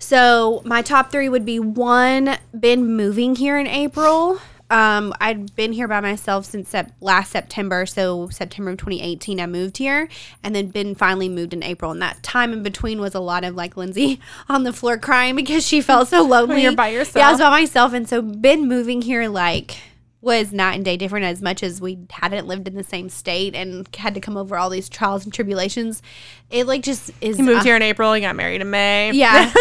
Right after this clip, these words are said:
Speaker 1: hundred percent was just great. And then my second thing would be getting married. Like, my wedding weekend was a lot of fun. I,
Speaker 2: Oh.
Speaker 1: it's not often that you get every single person in your life that you're just obsessed with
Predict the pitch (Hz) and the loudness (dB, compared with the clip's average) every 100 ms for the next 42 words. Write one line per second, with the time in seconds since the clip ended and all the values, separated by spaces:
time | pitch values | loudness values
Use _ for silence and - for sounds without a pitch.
0 | 480 508 320 349 349 330 269 240 240 - | 6 6 8 8 6 4 2 0 0 -4
1 | - - 285 285 269 - 214 196 196 233 | -14 -4 -2 0 -4 -4 0 2 2 0
2 | 233 233 220 247 247 240 269 233 233 202 | 0 -2 -2 0 0 0 -2 -2 -6 -6
3 | 175 185 156 151 120 160 220 277 294 254 | -8 -10 -12 -12 -10 -10 -10 -4 -2 -2
4 | 202 196 196 190 226 196 190 190 185 196 | -4 -6 -8 -8 -6 -6 -4 -2 -4 -2
5 | 202 190 196 - - - 339 330 370 453 | -4 -4 -6 -12 -10 -2 -2 2 2 0
6 | - 226 233 226 233 226 185 220 220 - | -2 2 2 2 -4 -4 -4 -4 -4 -2
7 | 240 247 254 254 220 - 214 - 202 180 | -2 -2 -4 -4 -4 -4 -4 -4 -8 -6
8 | 185 175 196 - 180 185 - 175 - 175 | -6 -6 -6 -6 -6 -8 -10 -10 -6 -6
9 | - 196 185 | -6 -6 -8